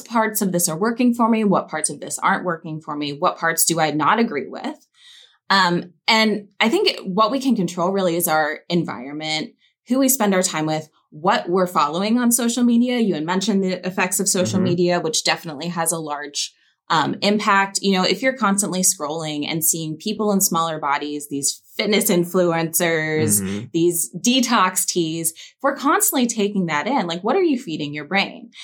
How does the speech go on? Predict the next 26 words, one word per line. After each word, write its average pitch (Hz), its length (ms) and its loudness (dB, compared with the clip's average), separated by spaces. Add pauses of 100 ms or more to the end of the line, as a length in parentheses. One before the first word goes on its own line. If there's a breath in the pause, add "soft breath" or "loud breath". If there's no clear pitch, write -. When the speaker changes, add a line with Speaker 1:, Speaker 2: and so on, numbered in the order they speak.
(140 loud breath)
Speaker 1:
And 233 140 2
so 247 140 2
thinking, 240 440 0
like, 170 280 0
what 214 220 2
am 320 100 2
I 254 120 2
feeding? 175 340 0
I - 80 2
worry 214 220 4
so - 140 2
much 190 200 2
about 185 200 4
what 180 80 2
I'm 180 100 0
feeding 180 180 2
my 151 120 -4
body. 143 440 -2
What 185 160 -2
am 185 80 2
I 170 120 0
feeding 160 300 -6
my 139 180 -16
brain? 175 500 0
Speaker 2:
Mm-hmm. 110 260 -2
Speaker 1:
Taking 349 320 0